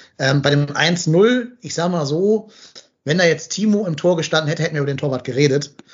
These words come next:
Deswegen will ich hier aus Fairnessgründen auch mal ein, zwei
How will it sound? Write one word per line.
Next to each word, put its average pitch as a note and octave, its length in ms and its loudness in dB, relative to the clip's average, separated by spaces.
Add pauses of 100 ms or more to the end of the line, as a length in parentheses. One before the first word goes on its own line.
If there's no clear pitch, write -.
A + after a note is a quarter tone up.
(180)
Deswegen C3 460 -4
will C3+ 80 0
ich C3+ 100 -4
hier C3+ 100 0
aus B2 120 -4
Fairnessgründen C3+ 520 0
auch D3+ 160 0
mal C3+ 300 0 (320)
ein, C#3 220 2
zwei C#3+ 180 2